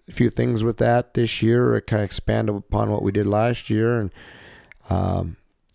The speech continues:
I was really pleased with how it went last year, and I think it's only gonna get better this year. Um, you know, it really, I think it's gonna really help our program, you know, not only now, but in the future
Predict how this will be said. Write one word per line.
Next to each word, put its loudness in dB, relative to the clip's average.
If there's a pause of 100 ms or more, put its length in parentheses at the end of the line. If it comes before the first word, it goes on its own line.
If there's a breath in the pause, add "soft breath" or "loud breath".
(100)
I 2
was 2
really 6
pleased 2
with -4
how 2
it 0
went -2
last -2
year, 0 (540 soft breath)
and 0
I 0
think -2
it's -2
only 0
gonna -2
get -4
better 2
this 0
year. 4 (640 soft breath)
Um, -2 (1000)
you 0
know, 0
it -2
really, 2 (140)
I 2
think -2
it's -4
gonna -2
really 2
help 0
our 2
program, 0 (540 loud breath)
you 0
know, 2
not 2
only 2
now, 2
but -4
in -8
the -2
future 0